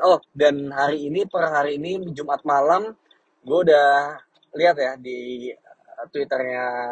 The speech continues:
F A Cup, Emirates F A Cup ini udah ada jadwal kalau M U tuh bakal main di hari Minggu, Minggu malam tanggal tujuh belas Maret jam, eh, setengah sebelas malam kalau nggak salah ya, gitu. Jadi ini bakal jadi laga yang berat,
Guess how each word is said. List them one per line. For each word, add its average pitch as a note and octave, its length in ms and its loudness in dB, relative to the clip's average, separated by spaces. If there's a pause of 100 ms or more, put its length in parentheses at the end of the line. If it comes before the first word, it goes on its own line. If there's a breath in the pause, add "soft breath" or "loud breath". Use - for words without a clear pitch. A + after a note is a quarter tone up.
(260)
F C3+ 160 -4
A C#3 160 2
Cup, B2+ 320 0
Emirates C3 560 -2
F C3 160 -6
A B2+ 160 -6
Cup B2+ 240 0
ini D#3+ 400 -6 (240)
udah C#3 240 4
ada C3 160 4
jadwal C3 560 4
kalau B2+ 320 2
M B2 240 -6
U B2+ 160 -6
tuh E3 160 -8
bakal C3 320 0
main B2 240 -8
di F3+ 160 -4
hari E3 320 0
Minggu, E3+ 640 -6 (420)
Minggu G3 240 4
malam G#3+ 400 4
tanggal F#3 240 0
tujuh F3 240 -2
belas D#3+ 240 0
Maret E3+ 400 2 (320)
jam, D#3 360 0 (840)
eh, C3+ 400 4
setengah D3 320 -6
sebelas C#3 320 -2
malam B2 400 -2
kalau A2+ 240 -8
nggak A2+ 80 -14
salah A#2 240 -6
ya, G#2 160 -12 (480)
gitu. A2 320 -10
Jadi C3 400 0 (400)
ini E3 160 2
bakal E3+ 320 6
jadi D3 160 0
laga C#3 400 4
yang C3 240 0
berat, C3 480 0